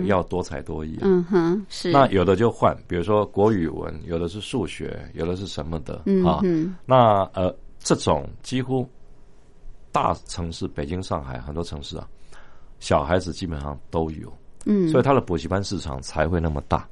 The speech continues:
Speaker 2: 对，
Speaker 1: 对。
Speaker 2: 对。
Speaker 1: 好，那你补习班市场，你说宣布了减负，补习班市场有萎缩吗？没有。成绩，这个，这个市场更，量更大。
Speaker 2: 因为学校不够了。
Speaker 1: 因为学校减缩了。
Speaker 2: <laughs> 所以
Speaker 1: 学校也不课外补习了。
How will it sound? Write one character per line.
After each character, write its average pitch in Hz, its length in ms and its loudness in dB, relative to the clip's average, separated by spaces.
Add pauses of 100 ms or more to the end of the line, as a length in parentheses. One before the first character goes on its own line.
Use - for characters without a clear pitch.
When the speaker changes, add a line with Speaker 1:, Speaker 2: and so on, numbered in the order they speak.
(220)
Speaker 2:
对， 180 480 0
Speaker 1:
对。 151 320 4
Speaker 2:
对。 185 140 -2
Speaker 1:
好， 107 260 10
那 147 140 4
你 110 100 4
补 92 160 2
习 101 100 0
班 117 180 4
市 113 140 -4
场， 80 300 0 (720)
你 92 140 -2
说 120 320 6
宣 117 220 0
布 113 120 2
了 90 80 6
减 78 280 -2
负， 85 240 -6
补 92 120 -2
习 98 60 2
班 117 160 2
市 113 100 -6
场 92 100 -2
有 80 140 0
萎 76 160 -2
缩 78 240 -4
吗？ 76 280 -8
没 76 220 -4
有。 78 140 -8 (380)
成 107 160 -2
绩， 104 240 -2
这 135 140 0
个， 98 260 10 (480)
这 - 120 8
个 110 80 12
市 - 120 2
场 82 200 0
更， - 120 -8 (500)
量 113 260 12
更 95 180 4
大。 85 240 2 (400)
Speaker 2:
因 247 200 8
为 202 380 6
学 - 160 4
校 214 220 8
不 196 60 10
够 135 60 12
了。 - 20 -
Speaker 1:
因 131 40 10
为 127 60 8
学 117 80 8
校 - 200 12
减 85 200 6
缩 98 240 4
了。 90 140 2 (180)
Speaker 2:
<laughs> - 140 -20
所 - 200 6
以 - 60 4
Speaker 1:
学 117 100 10
校 123 300 12
也 98 140 4
不 110 180 2
课 - 220 4
外 113 120 10
补 80 140 0
习 76 180 -6
了。 73 200 -6